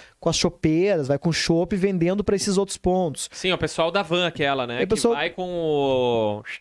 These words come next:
Speaker 1: Exato, que tem uma distribuidora,
Speaker 2: vai com a
Speaker 1: né? É
Speaker 2: chopeira,
Speaker 1: uma distri-
Speaker 2: vai com o garrafão, não, qual que é o nome daquele lá? É
Speaker 1: Sim,
Speaker 2: o
Speaker 1: os barris.
Speaker 2: Os barris, vai com o
Speaker 1: Aham.
Speaker 2: barril de chopp.
Speaker 1: Exato, vai com a chopeira, com o barril, et cetera.
Speaker 2: Uhum.
Speaker 1: Então, é o Chopp,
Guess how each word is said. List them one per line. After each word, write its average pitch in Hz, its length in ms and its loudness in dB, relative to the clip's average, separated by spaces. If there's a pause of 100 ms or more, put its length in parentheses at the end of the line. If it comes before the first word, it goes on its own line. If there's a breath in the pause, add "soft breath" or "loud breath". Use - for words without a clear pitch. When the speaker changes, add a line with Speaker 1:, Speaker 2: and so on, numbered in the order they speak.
(120)
Speaker 1:
Exato, 196 540 0
que - 80 -12
tem 160 80 2
uma 175 120 0
distribuidora, 180 720 2
Speaker 2:
vai - 40 -2
com 139 40 0
a - 20 2
Speaker 1:
né? - 0 -
É 135 120 0
Speaker 2:
chopeira, 185 240 0
Speaker 1:
uma 151 60 0
distri- 143 140 0
Speaker 2:
vai 156 80 -2
com 143 520 2
o 117 60 -8
garrafão, 131 560 -4
não, 135 120 -6
qual 220 200 -4
que 202 100 -8
é - 20 -2
o 135 40 -2
nome 147 180 -6
daquele 123 220 -8
lá? 143 180 -4
É 120 140 -4
Speaker 1:
Sim, 113 160 0
Speaker 2:
o 190 40 2
Speaker 1:
os 165 60 -2
barris. 165 480 0
Speaker 2:
Os 127 80 -12
barris, 147 540 0
vai 139 160 0
com 127 40 0
o 127 40 2
Speaker 1:
Aham. 139 100 2
Speaker 2:
barril 165 160 -2
de - 80 -10
chopp. 156 580 -2
Speaker 1:
Exato, 196 520 0
vai 135 100 0
com - 60 -2
a 147 40 0
chopeira, 175 400 0
com 147 100 -2
o - 20 -6
barril, 147 340 2
et 139 100 -2
cetera. 143 380 0
Speaker 2:
Uhum. 151 80 -4
Speaker 1:
Então, 156 320 0
é 175 160 2
o 190 180 2
Chopp, 220 400 0